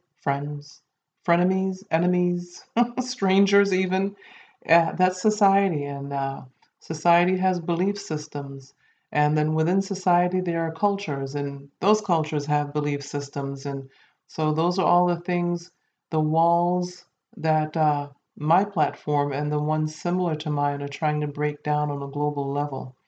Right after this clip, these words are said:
The role that we have in life is whatever role we were created for, not necessarily to be a mother, because obviously we're not all mothers.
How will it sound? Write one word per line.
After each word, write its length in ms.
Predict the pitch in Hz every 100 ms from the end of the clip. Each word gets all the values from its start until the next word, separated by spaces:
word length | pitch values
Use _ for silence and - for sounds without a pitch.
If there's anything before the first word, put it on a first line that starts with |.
| _ _ _ _ _ _ _ _ _ _
The 140 | 160 151
role 560 | 156 170 180 202 214
that 240 | 185 - 170
we 120 | 180
have 260 | 185 180
in 120 | 175 160
life 480 | 156 160 196 - -
is 380 | 151 151 147 147
whatever 500 | 151 160 175 170 160
role 380 | 156 156 160 156
we 140 | 156
were 200 | 151 147
created 540 | - 156 151 151 147 135
for, 440 | - 131 131 127 _ _ _ _
not 340 | 156 156 160 -
necessarily 1040 | 170 170 156 160 156 151 151 147 143 143
to 120 | - 143
be 180 | 147
a 80 | 143
mother, 400 | 139 135 127 123 - _ _
because 300 | 202 202 190
obviously 720 | 185 190 180 156 - 151 143 147 _ _ _ _
we're 240 | 156 156
not 200 | 151 147
all 180 | 143 139
mothers. 520 | 143 135 127 127 -